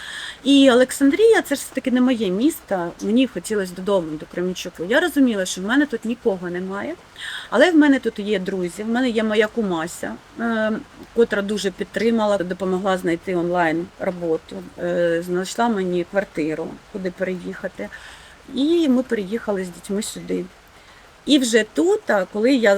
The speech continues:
опинилася з двома дітьми, без чоловіка, без батьків, і я розумію, що мої кошти, вони ось, ну, вони закінча-, закінчаться. Я зняла квартиру, заплатила за три місяці, і там, і онлайн трішки працювала. Писала тексти, рерайт, копірайт.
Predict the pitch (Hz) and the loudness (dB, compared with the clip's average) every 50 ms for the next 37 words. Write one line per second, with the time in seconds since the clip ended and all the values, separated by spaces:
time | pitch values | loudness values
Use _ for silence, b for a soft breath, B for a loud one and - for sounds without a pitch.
0 | - - 202 175 - 208 208 214 220 202 190 180 - 180 180 175 185 196 226 294 | 2 -2 -6 -6 -4 -2 -2 0 0 -2 -2 -4 -6 -10 -10 -8 -4 0 4 4
1 | 403 427 320 277 233 - - 190 190 185 190 185 180 175 202 294 339 - - - | 4 4 4 0 0 0 -4 -4 -4 -2 -2 -4 -4 0 0 0 0 0 -2 -2
2 | 381 359 339 302 226 180 180 185 185 - - 180 180 185 208 285 311 294 262 254 | 0 2 2 2 0 -2 -6 -10 -8 -6 -4 -4 -2 0 0 0 2 2 2 2
3 | 320 320 - - - - - 220 220 220 202 - - - 214 208 269 302 320 269 | 2 2 0 -6 -10 -8 -6 -4 -4 -4 -6 -8 -8 -6 2 4 6 6 6 4
4 | 247 233 226 240 262 254 - - 214 196 208 202 196 190 - - 240 285 277 - | 2 0 0 0 0 0 -2 -4 -4 -4 -4 -4 -6 -6 -2 0 0 0 0 -2
5 | - - 185 185 196 202 214 226 208 202 185 196 226 220 226 - - 226 208 190 | -6 -8 -4 -4 -4 -2 -2 -2 -2 -2 0 2 0 0 0 -4 -4 -4 -4 -2
6 | 196 190 196 185 190 190 - - 196 190 - - - 180 180 185 180 - 185 180 | -2 -2 -2 -2 -4 -6 -4 -4 -6 -4 -4 -2 0 0 2 2 2 0 -2 -2
7 | 190 185 - 220 220 - - 226 - - 202 - - 208 208 214 285 294 262 262 | -4 -4 -4 -4 -6 -6 -6 -6 -2 -2 -2 -2 -2 -4 4 6 6 6 8 6
8 | 240 214 208 - 214 208 - - - 440 466 427 415 392 381 339 - 226 - 240 | 6 4 4 2 2 0 0 4 4 4 6 6 4 2 2 0 0 -2 -2 -2
9 | 226 - 233 226 214 196 190 196 - - - 254 269 320 415 453 - - 339 311 | 0 4 4 4 4 4 0 -6 -8 -4 0 2 4 4 4 2 0 -2 -4 -6
10 | - - - 302 285 277 - - - - - 247 240 233 226 220 214 220 - 202 | -4 -2 2 2 2 2 0 -2 -10 -8 -4 -2 0 0 2 0 0 0 0 0
11 | 190 190 196 185 - - - 302 359 339 269 233 214 254 262 240 - - 220 - | 0 0 -2 -4 -6 -4 0 2 6 6 8 8 8 6 4 2 -2 -4 -6 -6
12 | - 214 - - 185 180 - - 190 175 147 143 135 147 147 - - - - 269 | -6 -10 -8 -8 -8 -8 -6 -8 -6 -6 -4 -4 -4 -6 -8 -12 -4 0 0 2
13 | - - 370 381 330 - - 185 175 170 - - - 190 190 220 226 262 294 339 | 2 4 4 4 4 4 4 2 2 2 0 -2 -2 0 2 4 6 6 6 6
14 | 339 - - 233 - - 220 190 180 156 147 156 170 | 4 2 -2 -4 -4 -2 -2 0 0 0 0 -2 -2